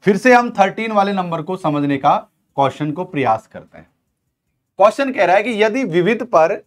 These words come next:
पन्द्रह सौ रुपए खर्च किए गए हों, जबकि विविध का प्रतिशत कितना है? पांच परसेंट।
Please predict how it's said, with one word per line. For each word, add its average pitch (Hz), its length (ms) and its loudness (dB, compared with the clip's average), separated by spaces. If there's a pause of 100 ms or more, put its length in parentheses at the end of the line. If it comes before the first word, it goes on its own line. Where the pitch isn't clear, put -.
(380)
पन्द्रह 214 360 4
सौ 262 160 -2
रुपए 214 260 -4
खर्च - 300 -2
किए 139 220 -8
गए 101 140 -12
हों, 87 100 -16 (960)
जबकि 170 380 0
विविध 165 320 -4
का 196 140 2
प्रतिशत 196 500 -8
कितना 190 260 -4
है? 214 180 -2 (160)
पांच 180 280 2
परसेंट। 90 440 -14